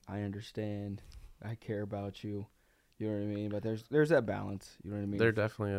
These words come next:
Speaker 2: is.
Speaker 1: Pressure and love. But at the, what I found is <laughs> when you get into a hundred percent commission, that's enough,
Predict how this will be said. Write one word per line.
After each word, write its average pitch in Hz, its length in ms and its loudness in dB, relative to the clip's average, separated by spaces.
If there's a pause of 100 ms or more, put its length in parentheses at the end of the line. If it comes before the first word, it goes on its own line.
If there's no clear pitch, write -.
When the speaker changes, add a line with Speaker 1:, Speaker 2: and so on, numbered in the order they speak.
Speaker 2:
is. 98 80 -6 (100)
Speaker 1:
Pressure 123 380 2
and 110 140 -2
love. 107 300 -2 (720)
But 131 100 4
at 139 60 4
the, 139 180 2
what 120 160 4
I 151 140 4
found 120 400 4
is 120 220 2 (280)
<laughs> - 300 -20
when 139 100 2
you 156 100 0
get 202 100 4
into 147 140 2
a 127 60 6
hundred 135 160 4
percent 127 240 0
commission, 135 400 2
that's 147 180 2
enough, 131 460 2